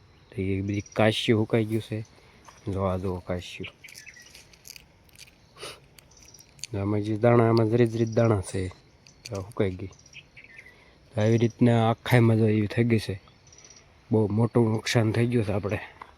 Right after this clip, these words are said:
ને અત્યારે તો જો આવી લીલી લીલી કોક કોક છે ને જો આવી.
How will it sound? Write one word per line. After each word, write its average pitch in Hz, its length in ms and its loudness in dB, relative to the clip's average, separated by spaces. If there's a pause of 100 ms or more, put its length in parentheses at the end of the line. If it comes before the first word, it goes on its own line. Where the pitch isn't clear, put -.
(1300)
ને 110 80 -4
અત્યારે 131 280 2
તો 117 260 0
જો 123 80 4
આવી 120 240 6
લીલી 110 420 2
લીલી 113 200 2
કોક - 280 -6
કોક - 260 -14
છે 131 100 0
ને 110 100 0
જો 104 100 -2
આવી. 101 240 -6